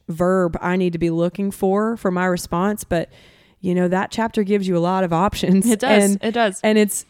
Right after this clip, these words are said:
Speaker 1: it's good to investigate that. But maybe you go to Matthew seven and you start
Speaker 2: Mm-hmm.
Speaker 1: to invest in the words of Jesus and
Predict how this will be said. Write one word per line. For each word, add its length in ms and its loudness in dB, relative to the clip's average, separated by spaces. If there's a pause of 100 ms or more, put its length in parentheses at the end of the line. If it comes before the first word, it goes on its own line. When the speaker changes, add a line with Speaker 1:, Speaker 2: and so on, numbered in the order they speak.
Speaker 1:
it's 200 0
good 480 4
to 380 2 (160)
investigate 840 0
that. 360 -2
But 240 4
maybe 280 4
you 120 4
go 160 2
to 80 2
Matthew 400 0
seven 680 -2
and 180 -2
you 80 2
start 260 -2
Speaker 2:
Mm-hmm. 120 -4
Speaker 1:
to 40 0
invest 380 -2
in 60 0
the 100 0
words 240 -2
of 100 -6
Jesus 560 -4
and 180 -6